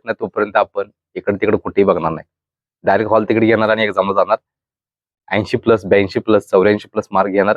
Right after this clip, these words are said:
आणि मगच सरांना मेसेज करणार, "सर एवढे मार्क पडलेत बघा, मला सिलेक्शन होईल का?" मी सांगणार तुम्हाला होणार का नाही, मी सांगणार तुम्हाला सिलेक्शन होणार का नाही, आणि ते तसंच होणार आहे, लक्षात ठेवायचं.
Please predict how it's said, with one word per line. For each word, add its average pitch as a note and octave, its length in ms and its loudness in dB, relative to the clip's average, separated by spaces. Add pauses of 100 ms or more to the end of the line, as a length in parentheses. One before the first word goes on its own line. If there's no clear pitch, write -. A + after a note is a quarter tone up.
(120)
आणि F#2 140 -6
मगच G2+ 320 0
सरांना G2 240 0
मेसेज F#2 280 -4
करणार, F2 240 -8
"सर - 120 -2
एवढे G2+ 200 4
मार्क G#2+ 260 2
पडलेत G2+ 200 0
बघा, G2 200 0 (380)
मला G2 120 0
सिलेक्शन G2 320 0
होईल F2 260 2
का?" D#2+ 40 -16 (140)
मी G2+ 120 -4
सांगणार G2+ 320 0
तुम्हाला G2 200 2
होणार E2 240 0
का - 120 -14
नाही, D2+ 160 -14 (1160)
मी A2+ 100 2
सांगणार F#2+ 280 0
तुम्हाला G2 200 2
सिलेक्शन G2 320 0
होणार D#2+ 180 -6
का D2+ 120 -6
नाही, D#2+ 100 -10
आणि F#2 140 -6
ते A#2 120 -2
तसंच G2+ 200 -6
होणार D#2+ 220 -4
आहे, E2+ 80 0
लक्षात F2+ 180 -6
ठेवायचं. - 320 -16